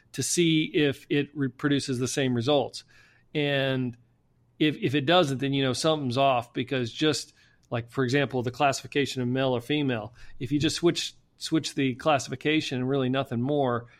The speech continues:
and you get a different result, then there's some kind of bias that, that you need to,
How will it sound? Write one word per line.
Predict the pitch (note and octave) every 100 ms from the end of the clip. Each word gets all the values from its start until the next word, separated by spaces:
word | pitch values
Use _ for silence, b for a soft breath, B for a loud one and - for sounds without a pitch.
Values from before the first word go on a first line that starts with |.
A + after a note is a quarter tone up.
| b
and | - C3 B2+
you | C3
get | B2+ C3+
a |
different | A#2+ D3 D3 C3
result, | B2 C3 C3+ B2+
then | - B2+
there's | B2+ A2+
some | C3+
kind | B2+ A#2+
of |
bias | A2 A#2+ A2+ G#2
that, | - B2 - - B2+
that | A#2+ B2 D3
you | B2
need | A#2 A2+
to, | A2+